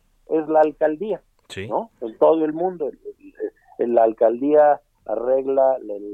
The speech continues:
Speaker 1: la luminaria, la alcaldía pavimenta, la alcaldía bachea, y si no hay recursos, pues ahí estamos viendo cómo se deteriora nuestro país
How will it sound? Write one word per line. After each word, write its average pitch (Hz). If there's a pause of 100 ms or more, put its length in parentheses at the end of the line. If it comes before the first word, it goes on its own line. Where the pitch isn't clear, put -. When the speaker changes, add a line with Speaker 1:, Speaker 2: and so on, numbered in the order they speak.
(120)
Speaker 1:
la 101
luminaria, 139
la 120
alcaldía 104
pavimenta, 135
la 117
alcaldía 107
bachea, 160 (480)
y 127
si 139
no 160
hay 180
recursos, 170
pues 127
ahí 131
estamos 139
viendo 131
cómo 127
se 120
deteriora 123
nuestro 139
país 123